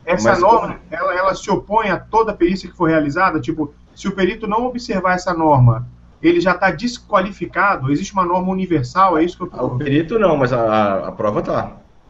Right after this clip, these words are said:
Speaker 2: Se ele fe-, se ele usou, se ele não fez uma, uma duplicação pericial num documen-, numa, num H D e usou o próprio H D pra fazer a, a análise, né, é, aquela prova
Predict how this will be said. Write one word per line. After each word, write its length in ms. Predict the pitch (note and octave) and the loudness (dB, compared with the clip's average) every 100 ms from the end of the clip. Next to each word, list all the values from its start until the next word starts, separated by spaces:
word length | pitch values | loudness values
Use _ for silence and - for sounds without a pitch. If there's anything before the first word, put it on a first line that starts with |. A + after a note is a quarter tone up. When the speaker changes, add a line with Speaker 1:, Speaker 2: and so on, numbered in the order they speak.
| _ _ _ | _ _ _
Speaker 2:
Se 140 | - | -4
ele 140 | D#3+ F3+ | -2 -2
fe-, 260 | F3+ D3 | -4 -4
se 120 | C3+ | -2
ele 80 | D3+ | -2
usou, 400 | E3 A#2+ B2+ A2 | -2 0 0 0
se 100 | G#2+ | -2
ele 60 | C#3 | -6
não 100 | C#3+ | -4
fez 160 | D#3 | -4
uma, 240 | E3 E3 C#3 | -4 -4 -4
uma 220 | C3 C3 | -4 -6
duplicação 580 | A#2+ A#2 C3+ B2+ C3 B2+ | -6 -10 -6 -6 -4 -6
pericial 580 | B2+ C3 - A#2 F#2+ F2+ | -6 -8 -2 0 0 -2
num 220 | G2+ G2+ | -6 -6
documen-, 380 | G#2+ A2+ A2 F#2+ | -8 -6 -6 -6
numa, 400 | G#2+ G#2 F#2+ F#2 | -4 -4 -4 0
num 100 | A2+ | 0
H 160 | B2 | 2
D 300 | A2+ F#2+ E2+ - - - - | 0 -4 -6 -12 -20 -18 -4
e 60 | |
usou 280 | A2+ G#2+ C#3+ | -2 0 -2
o 20 | |
próprio 300 | C#3+ D3+ E3 D#3+ | 0 -2 0 2
H 100 | C#3 | 4
D 140 | A#2+ | 4
pra 100 | A2+ | 2
fazer 480 | A2+ G#2+ G#2+ G#2+ G2 | 2 0 2 2 4
a, 720 | D#2+ F#2 F2 E2 D#2 C#2+ - | 2 0 0 0 -2 -8 -14
a 260 | D#2 D2+ D#2+ | -12 -10 -6
análise, 500 | G2 D#3 A2 - - _ _ _ _ _ | -2 0 -2 -6 -14 _ _ _ _ _
né, 280 | G#2+ C#3 - G#2+ | -2 0 -2 0
é, 360 | A2 G#2+ G#2 G#2+ | 4 4 2 -2
aquela 260 | A2+ A2+ | 0 0
prova 420 | A2+ A2 B2+ C#3+ | 2 0 2 -2